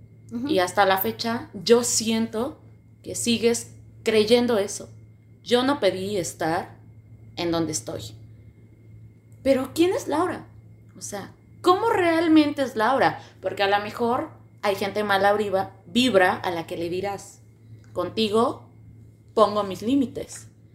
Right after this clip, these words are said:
Speaker 2: Pero realmente, ¿quién es Laura? ¿Tú qué le puedes decir a la gente que escuche esto? De véanme,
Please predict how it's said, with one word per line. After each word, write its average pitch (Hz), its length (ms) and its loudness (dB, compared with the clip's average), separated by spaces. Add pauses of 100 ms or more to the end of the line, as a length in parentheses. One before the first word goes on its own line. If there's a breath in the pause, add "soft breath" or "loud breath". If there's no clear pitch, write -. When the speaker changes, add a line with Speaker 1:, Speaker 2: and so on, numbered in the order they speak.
(160)
Speaker 2:
Pero 214 220 0
realmente, 262 720 0
¿quién 294 200 2
es 311 120 -2
Laura? 247 440 -2
¿Tú 262 140 -8
qué 370 120 -2
le 381 100 0
puedes 262 300 -2
decir 202 320 -2
a 214 80 0
la 160 120 4
gente 220 360 -4
que 185 80 -4
escuche 175 440 -6
esto? 185 320 -2 (1200 loud breath)
De 190 260 4
véanme, 330 600 6